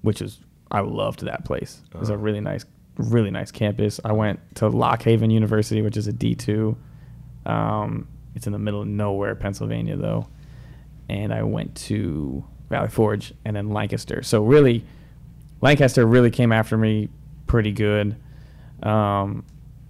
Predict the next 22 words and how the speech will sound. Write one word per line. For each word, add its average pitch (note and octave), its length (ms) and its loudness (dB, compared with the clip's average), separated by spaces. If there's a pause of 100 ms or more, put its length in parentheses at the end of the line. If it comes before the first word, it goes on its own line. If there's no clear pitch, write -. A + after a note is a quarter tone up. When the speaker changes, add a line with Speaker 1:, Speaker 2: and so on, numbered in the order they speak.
Speaker 1:
it A2 120 0
was G#2+ 120 -2
a G#2+ 60 -6
good G#2 220 0
fit. G#2 400 0 (680)
My, G#2+ 240 -2
my G#2 200 -2
head G#2 180 -2
coach G2+ 300 -6
thought, G#2 320 -4 (360)
um, G#2+ 460 -6 (540)
he A#2+ 100 0
knew G#2 180 0
the G2 140 -2 (220)
A G2+ 160 -4
D G#2+ 340 -2
and G#2+ 100 -6
the G#2 60 -8
head G2+ 180 -6
coach F#2+ 300 -6
there. G#2+ 380 -6 (880)
Um, G2 460 -2